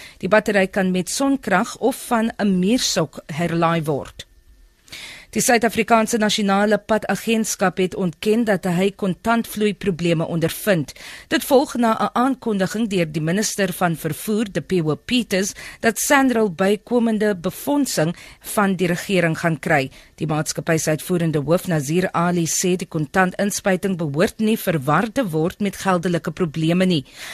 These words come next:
Hy het toegegee dat hulle weens onsekerheid oor die Gautengse tolstelsel sukkel om geld in te samel. Sanral wag vir 'n aankondiging deur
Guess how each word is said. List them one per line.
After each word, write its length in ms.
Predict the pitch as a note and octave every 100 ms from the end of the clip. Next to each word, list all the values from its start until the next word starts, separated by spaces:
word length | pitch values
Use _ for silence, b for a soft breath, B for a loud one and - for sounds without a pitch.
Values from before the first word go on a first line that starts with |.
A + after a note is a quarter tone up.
| B
Hy 100 | B3
het 160 | B3+ B3
toegegee 580 | E4 - B3 - A3 C4
dat 180 | A3+ A3
hulle 220 | A3 F#3+
weens 420 | D3+ G3 C4 -
onsekerheid 840 | A#3+ A#3 - B3+ B3 B3 G3+ F#3 -
oor 160 | G3+ G3
die 140 | F#3+
Gautengse 800 | - A3 A3 A3 G3 F#3+ - F#3+ -
tolstelsel 840 | A#3 B3 - F#3 D#3 - F#3 A3+ B B B
sukkel 500 | - - A#3+ F3+ G3+
om 160 | - G#3
geld 320 | - G#3+ F3+
in 160 | - E3+
te 100 | E3+
samel. 460 | - E3+ D#3 C#3 B B B
Sanral 520 | - G3 F3+ D#3+ D3
wag 320 | D3+ F3+ - -
vir 160 | F3 -
'n 100 | F3
aankondiging 840 | G#3+ G#3+ G#3 - F#3+ E3+ - A3
deur 320 | F#3+ F3 F3+